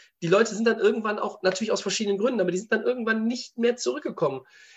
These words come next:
Dass Odell Beckham Junior überhaupt zurückkommt, ist ja schon ein Ding,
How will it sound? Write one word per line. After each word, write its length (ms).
Dass 300
Odell 240
Beckham 280
Junior 300
überhaupt 400
zurückkommt, 580
ist 140
ja 60
schon 220
ein 60
Ding, 340